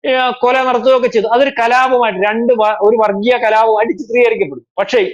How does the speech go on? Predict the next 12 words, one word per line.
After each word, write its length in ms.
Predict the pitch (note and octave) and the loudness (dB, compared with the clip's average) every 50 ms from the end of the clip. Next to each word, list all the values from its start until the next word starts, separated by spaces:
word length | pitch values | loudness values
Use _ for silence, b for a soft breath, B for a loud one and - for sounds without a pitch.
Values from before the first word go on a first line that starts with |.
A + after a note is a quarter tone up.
| - G#3 | -4 -2
ഈ 240 | A3 C#4+ D#4 D#4 C4 | 0 2 2 2 0
ബില്ല് 600 | A#3 A#3 B3 A#3+ A#3 G#3 G#3 A#3 - - _ _ _ _ _ _ _ _ _ | 0 0 0 0 0 0 0 -2 -6 -10 _ _ _ _ _ _ _ _ _
നിലവിൽ 540 | E3+ D#3+ F3+ G3 G3 A3+ B3 C#4+ C4 B3+ A3+ F3 | -6 -2 -2 0 0 0 0 0 -2 -2 -2 -4
ഉണ്ടാ-, 420 | F3+ F3 F#3 F#3+ F#3 G#3+ G#3+ G#3+ G3+ | -4 -2 -2 0 2 2 2 2 2
അന്ന് 340 | F3 F#3 G#3+ B3 D4+ D#4+ C#4+ | 0 0 0 2 2 2 2
നിലവിൽ 380 | A#3 G#3+ G#3+ G#3+ G#3 A#3 A3+ G3 | 2 2 0 0 2 0 0 0
ഉണ്ടായിരുന്നെങ്കിൽ 880 | F3+ D#3+ E3+ F3 G3 G3 G3 G3 F#3+ F3+ E3 D3+ C#3+ C3+ D3 D3 D3+ D#3 - _ _ _ - | -2 -4 -2 0 0 2 2 2 0 0 -2 -4 -4 -2 -2 -2 -4 -4 -8 _ _ _ -6
ആ 380 | E3+ F#3+ G#3+ B3 C#4+ - - - G#3 | -2 -2 0 0 -2 -4 -6 -6 -4
കലാപത്തിന് 680 | F#3+ F#3+ G#3 G#3+ A3+ A#3 A#3 B3 A#3 - - A#3+ B3+ | -2 0 2 2 2 4 2 0 -2 0 -2 -2 -2
കാരണക്കാരായിട്ടുള്ള 1400 | C4 - - G3 F#3 G3 G#3+ A#3 A#3 A#3+ C4 C4 - C4+ C4 B3+ B3+ B3 B3 B3 A#3+ G3+ G3 E3 - E4+ E4 E4 - _ _ A3+ | -2 -4 -2 -2 0 2 2 0 0 -2 -4 -2 -2 -2 0 0 2 2 2 2 0 0 -2 0 0 0 -2 -4 -8 _ _ -2
തീവപ്പ് 440 | A3+ A#3+ B3 C4+ C#4 C4+ C#4 D#4 | 0 2 2 2 2 0 0 -2
കേസിലെ 420 | F4 - A#3+ A3 - G#3+ A3+ A#3+ | 0 2 2 0 0 0 -2 -2